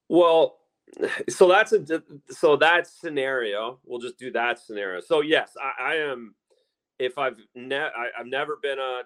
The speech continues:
draft pick guy, and I'm even more so of a non-draft pick guy. I think a thirty-second overall pick is rolling the dice just as much as a fifty-sixth overall pick. It, it, it, it, you're, when you're dealing with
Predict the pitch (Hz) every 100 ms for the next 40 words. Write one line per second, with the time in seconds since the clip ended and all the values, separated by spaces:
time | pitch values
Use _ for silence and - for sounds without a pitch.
0 | - 120 117 - 143 135 - 127 131 139
1 | 117 110 104 101 110 123 107 104 113 127
2 | 127 - 127 127 - 113 117 117 120 120
3 | 107 110 110 117 107 113 113 107 98 127
4 | 110 101 _ 127 127 127 117 _ _ -
5 | - 143 127 - 123 110 123 117 113 110
6 | 110 - 113 113 _ _ _ _ _ _
7 | _ 107 107 104 104 98 92 - - -
8 | 113 98 107 120 123 120 110 113 113 107
9 | - 120 - 110 107 110 - 101 98 -
10 | 110 110 92 - 107 - _ - 82 87
11 | 87 87 78 - 110 120 135 127 _ _
12 | _ - 131 131 127 139 156 135 139 180
13 | 151 160 156 143 131